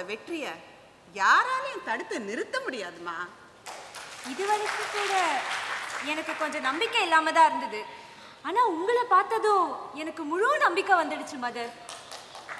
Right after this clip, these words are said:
Speaker 1: உனக்கு ஒரு ரகசியம் சொல்லட்டுமா? பெண்களால மட்டும்தான் பெரிய லட்சியங்களை உறுதியா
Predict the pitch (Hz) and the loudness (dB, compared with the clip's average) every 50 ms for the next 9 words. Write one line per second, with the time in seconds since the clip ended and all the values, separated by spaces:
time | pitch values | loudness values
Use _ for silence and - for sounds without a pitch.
0 | - - - - 180 185 175 - 214 208 226 226 226 254 262 - 320 294 294 - | -12 -12 -12 -10 -10 -8 -6 -6 -2 0 0 0 0 0 -2 -2 -2 -2 -2 -2
1 | 285 254 254 - - 277 269 269 277 320 359 359 339 - - - - - - - | -2 -2 -2 -2 -2 0 4 6 8 8 8 6 2 -2 -4 -8 -8 -10 -10 -12
2 | - - - - - - - - - - - - - - - - - - - - | -14 -14 -16 -18 -20 -20 -20 -20 -20 -20 -20 -20 -20 -20 -20 -20 -20 -20 -20 -20
3 | - - - - - - 302 285 320 381 466 480 466 480 440 427 415 392 359 320 | -20 -20 -20 -18 -6 0 2 2 2 2 0 0 2 6 8 10 10 10 8 4
4 | 269 254 262 - - - - 262 247 233 - 240 214 208 214 240 277 311 - - | 2 2 0 0 -2 -6 -8 -8 -6 -6 -2 0 2 4 4 4 2 0 -2 -6
5 | - - - - - - - 349 392 415 427 440 440 440 453 453 349 262 254 262 | -12 -14 -16 -16 -10 -4 -2 -2 0 2 2 4 4 6 4 4 4 4 2 0
6 | 262 - - 392 381 381 320 269 233 220 202 196 220 277 311 277 220 233 277 339 | 0 0 -2 -2 0 0 -2 -4 -4 -6 -4 -2 0 0 0 -2 -4 -6 -2 -2
7 | 381 392 392 415 415 370 392 370 359 381 415 | 0 2 2 0 0 0 0 0 4 6 6